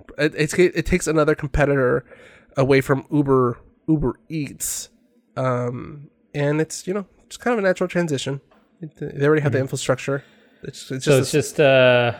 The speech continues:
Speaker 1: it's a bigger
Speaker 2: D-,
Speaker 1: company
Speaker 2: uh,
Speaker 1: behind a smaller
Speaker 2: DoorDash and, uh, Uber Eats now, I guess.
Speaker 1: DoorDash and, uh,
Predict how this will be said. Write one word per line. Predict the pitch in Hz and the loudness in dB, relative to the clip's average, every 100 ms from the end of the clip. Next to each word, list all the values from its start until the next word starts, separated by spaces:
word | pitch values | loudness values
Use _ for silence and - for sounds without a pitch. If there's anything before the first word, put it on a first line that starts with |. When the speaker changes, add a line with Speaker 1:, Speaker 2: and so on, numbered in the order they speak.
| - | -8
Speaker 1:
it's | - 147 | -6 -2
a | |
bigger | 156 165 170 | 2 4 4
Speaker 2:
D-, | 165 | 2
Speaker 1:
company | 151 151 | 2 2
Speaker 2:
uh, | |
Speaker 1:
behind | 127 - | 2 4
a | |
smaller | 127 147 | 4 4
Speaker 2:
DoorDash | 131 107 104 - - - - | 4 2 0 -4 -8 -8 -6
and, | 117 110 110 | -4 -4 -4
uh, | 113 110 113 | -2 0 0
Uber | 135 131 120 113 | 0 -2 -2 -4
Eats | 120 113 - 117 | -2 -6 -8 -10
now, | 101 98 101 | -8 -8 -12
I | 98 | -10
guess. | 104 104 - - | -10 -10 -12 -4
Speaker 1:
DoorDash | 170 185 185 180 180 - - | 0 2 2 2 -2 -8 -10
and, | 151 143 143 139 | -6 -4 -6 -6
uh, | 139 135 139 135 127 127 123 120 | -4 -4 -4 -6 -6 -8 -8 -10